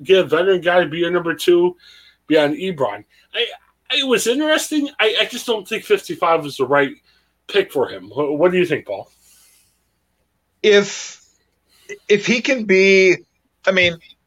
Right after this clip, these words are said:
Speaker 2: if he can just be more productive than Ebron, which isn't asking a lot,
Speaker 1: Right.
Speaker 2: um,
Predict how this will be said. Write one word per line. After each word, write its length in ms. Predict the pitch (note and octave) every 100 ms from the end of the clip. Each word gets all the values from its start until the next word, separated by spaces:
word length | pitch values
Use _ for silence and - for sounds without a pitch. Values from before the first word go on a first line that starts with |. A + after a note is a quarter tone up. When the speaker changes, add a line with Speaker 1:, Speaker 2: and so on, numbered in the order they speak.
| _ _
Speaker 2:
if 160 | F3+ F3+
he 100 | A#3+
can 160 | C4+
just 260 | A3 G3+ -
be 140 | F#3
more 240 | E3 E3+ F#3
productive 560 | F#3 D3+ D#3 E3 E3+
than 140 | C3+ B2+
Ebron, 600 | C#3 D3+ F3 E3+ F3+ E3
which 280 | C#3+ - -
isn't 220 | D#3 D#3+
asking 400 | C#3+ D3 - C#3
a 60 | A#2
lot, 480 | A2+ B2+ E3 - - _
Speaker 1:
Right. 300 | C3+ B2 G2+ -
Speaker 2:
um, 500 | B2 A#2 A2+ A2+ G#2